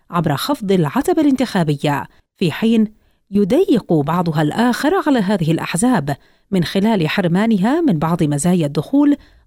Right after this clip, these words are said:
ضمن تحالفات انتخابية. وتشهد منافسة بين الرئيس الحالي رجب طيب أردوغان ومرشح المعارضة كمال أوغلو، ويبلغ عدد من يحق لهم بالانتخاب في الاستحقاق الرئاسي والبرلماني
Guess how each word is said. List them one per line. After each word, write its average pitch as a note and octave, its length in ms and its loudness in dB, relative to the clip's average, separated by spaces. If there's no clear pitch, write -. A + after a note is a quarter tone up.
ضمن F4+ 320 -2
تحالفات G3 640 -2
انتخابية. D3 960 -4
وتشهد A3+ 580 0
منافسة D4 600 0
بين A3+ 220 2
الرئيس F3 360 -2
الحالي D#3 440 -2
رجب D3 220 -4
طيب E3+ 400 -2
أردوغان F#3+ 560 0
ومرشح D#3+ 640 -2
المعارضة A3 640 -2
كمال C#4+ 400 4
أوغلو، D3+ 540 0
ويبلغ F#3 920 2
عدد A3 360 -2
من C#3+ 260 0
يحق F3 420 -2
لهم E3 300 0
بالانتخاب E3 720 -2
في D3+ 100 -4
الاستحقاق E3 640 -4
الرئاسي F3 600 0
والبرلماني F3 800 0